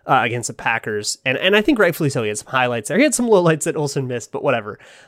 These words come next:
He still has highs and lows. Uh, he's still, like, an up and down player to me. But that's really exciting <laughs> for a guard,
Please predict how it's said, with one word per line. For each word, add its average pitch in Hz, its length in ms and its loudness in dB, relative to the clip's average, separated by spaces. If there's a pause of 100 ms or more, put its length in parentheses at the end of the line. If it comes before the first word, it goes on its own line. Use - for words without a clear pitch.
He 233 220 2
still 254 440 -2
has 190 360 0
highs 143 320 2
and 113 140 -6
lows. - 320 -10
Uh, 98 60 -4
he's 175 280 0
still, 247 240 -2
like, 233 160 2
an 147 180 -2
up - 180 -4
and 127 160 -4
down 110 340 -6
player 107 360 -4
to 160 140 -4
me. 180 300 -2 (640)
But - 280 -2
that's 202 320 0
really 139 380 0
exciting 139 600 0
<laughs> - 200 -14
for - 300 0
a 117 80 -4
guard, 151 540 0